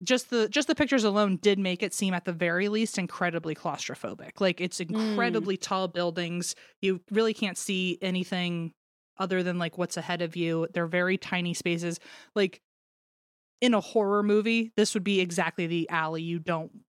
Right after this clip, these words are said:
Speaker 1: want to be having to run down or, like, get caught in a flood or
Speaker 2: <laughs>
Speaker 1: something. You know, like, you're fucking trapped in there.
Speaker 2: Excellent.
Speaker 1: Um, and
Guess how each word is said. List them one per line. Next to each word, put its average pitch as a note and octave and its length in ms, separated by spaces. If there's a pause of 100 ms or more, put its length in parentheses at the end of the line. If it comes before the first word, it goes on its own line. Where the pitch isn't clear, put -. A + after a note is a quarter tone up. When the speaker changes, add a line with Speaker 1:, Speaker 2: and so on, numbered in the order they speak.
Speaker 1:
want F3 320
to F#3+ 80
be F3 140
having D#3+ 300
to E3 120
run D#3+ 260
down D#3 400
or, D#3+ 140
like, D#3 280 (380)
get F#3 140
caught F3 260
in F3+ 60
a E3+ 60
flood E3 560
or F#3 80
Speaker 2:
<laughs> - 0
Speaker 1:
something. F3+ 480
You F#3+ 100
know, F#3+ 100
like, F3 220
you're G3+ 260
fucking E3 280
trapped C#3 260
in D#3 80
there. E3 220 (480)
Speaker 2:
Excellent. G3+ 420
Speaker 1:
Um, E3 240 (1000)
and G#3 440